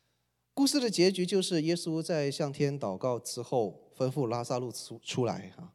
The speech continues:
然后拉撒路就真的全身包着那个裹尸布啊什么的走出来哈。那周边的人是不是真的能够因此归荣耀给神？那个先不用说啊，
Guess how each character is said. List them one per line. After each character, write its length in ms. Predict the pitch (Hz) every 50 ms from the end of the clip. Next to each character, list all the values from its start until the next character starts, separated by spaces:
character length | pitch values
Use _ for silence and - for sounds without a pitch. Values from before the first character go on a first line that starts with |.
| _ _ _ _ _ _ _ _ _ _ _ _ _ _
然 180 | - 117 120 143
后 120 | 175 156
拉 140 | 151 143 147
撒 160 | 143 170 156
路 120 | 156 156
就 140 | 143 143 147
真 200 | 139 - 147 143
的 120 | 139 123 110
全 240 | - - - 117
身 240 | 117 - 131 127 131 127
包 300 | - 127 107 123 135 131
着 80 | 120 110
那 100 | 123 131
个 340 | 120 107 95 87 85 - - - - - _ _ _ _ _
裹 200 | - 107 95 101
尸 240 | - - 120 123 120
布 260 | - 165 151 127 113
啊 100 | 101 104
什 140 | - 107 95
么 80 | 98
的 120 | 95 104 101
走 180 | - 101 92
出 160 | 98 - 117
来 160 | 110 98 90 90
哈。 240 | - - - 98 - - - _ _ - - - _ _ _ _ _ _ _ -
那 140 | 175 180
周 240 | 180 - - 220 240
边 180 | 202 208 208 214
的 100 | 208 165
人 160 | 135 127 131
是 160 | 131 - -
不 120 | 185 170 170
是 140 | 160 165
真 160 | 143 - 156 151
的 100 | 143 127
能 120 | 156 143
够 160 | 131 151 143 127
因 200 | 131 143 143 143
此 220 | - - - 110
归 220 | - - 143 143
荣 200 | 135 123 107 113
耀 160 | 135 147 131 113
给 200 | - 110 95 92
神？ 240 | - - - 98 107
那 60 | 127
个 100 | 123 117
先 280 | 113 - - 123 117 120
不 180 | 117 - - 113
用 220 | 120 120 120 110
说 400 | - - - - 113 110 107 101
啊， 120 | 92 95